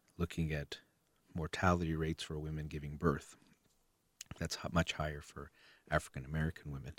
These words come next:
even when you control for things like, um, status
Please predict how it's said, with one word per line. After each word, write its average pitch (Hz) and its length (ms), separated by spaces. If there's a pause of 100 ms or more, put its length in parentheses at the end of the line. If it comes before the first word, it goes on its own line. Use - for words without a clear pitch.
(300)
even 85 440
when 78 140
you 71 60
control 78 500
for 78 200
things 76 340
like, 69 320 (300)
um, 67 280 (340)
status 76 600